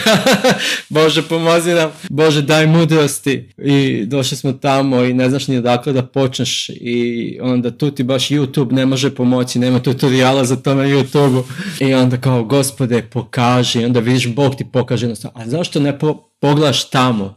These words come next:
I onda odeš, pogledaš, pa skineš, pa vidiš, pa rastaviš, pa posle, „Kako ću ovo znati da sklopim?” Pa ti Bog da nekako, pošto ja dosta brzo zaboravim, pa,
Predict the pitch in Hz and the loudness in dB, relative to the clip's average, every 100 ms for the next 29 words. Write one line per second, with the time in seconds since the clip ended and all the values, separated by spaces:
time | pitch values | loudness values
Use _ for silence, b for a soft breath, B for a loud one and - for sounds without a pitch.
0 | - 123 127 127 123 - - 120 127 120 | -2 0 2 0 0 -2 0 0 2 -2
1 | - 107 - - 139 131 107 - 113 104 | -4 -10 -8 -4 -2 0 -2 -6 -12 -4
2 | 131 127 - - 110 123 127 - 135 113 | 0 0 -2 -6 -4 -2 -2 -2 -4 -4
3 | - - 101 131 123 - 147 135 - 143 | -6 -12 -6 -4 -4 -4 -4 -4 -2 -2
4 | 135 127 135 131 117 110 - 123 120 120 | 0 -2 -4 -6 -10 -10 -6 -2 -2 -2
5 | 110 101 117 120 123 139 120 147 131 131 | -6 -6 -6 -4 -2 -2 0 0 0 0
6 | 127 - - 120 - 127 113 127 127 117 | -4 -10 -10 -8 -4 -2 -2 -4 -2 -2
7 | 131 117 107 101 120 120 113 104 120 | -2 -2 -6 -4 0 0 0 -2 -6